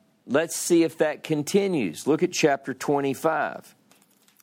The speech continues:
"The word which came to Jeremiah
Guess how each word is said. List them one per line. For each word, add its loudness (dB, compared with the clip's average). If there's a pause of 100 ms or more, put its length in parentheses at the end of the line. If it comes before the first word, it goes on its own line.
(600)
"The 4
word 2
which 2
came 0
to -2
Jeremiah 0